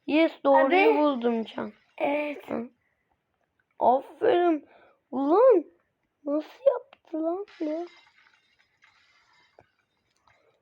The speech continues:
Speaker 1: Arkadaşlar bunu atlıyorum. Yes.
Speaker 2: Oha.
Speaker 1: Bunu atlıyorum. Hayır ya,
Speaker 2: Öldüm.
Speaker 1: öldüm.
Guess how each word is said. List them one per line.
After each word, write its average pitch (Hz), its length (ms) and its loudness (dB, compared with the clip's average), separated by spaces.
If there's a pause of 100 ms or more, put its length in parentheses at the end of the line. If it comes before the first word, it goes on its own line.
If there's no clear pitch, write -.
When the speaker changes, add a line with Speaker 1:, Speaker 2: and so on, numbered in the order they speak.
(160)
Speaker 1:
Arkadaşlar 214 760 2 (1000)
bunu 277 160 4
atlıyorum. 240 640 0 (1120)
Yes. 330 540 2
Speaker 2:
Oha. 330 880 4 (1500)
Speaker 1:
Bunu 320 140 6
atlıyorum. 311 720 2 (1040)
Hayır 339 460 6
ya, 254 540 6
Speaker 2:
Öldüm. 294 300 6
Speaker 1:
öldüm. 247 300 -2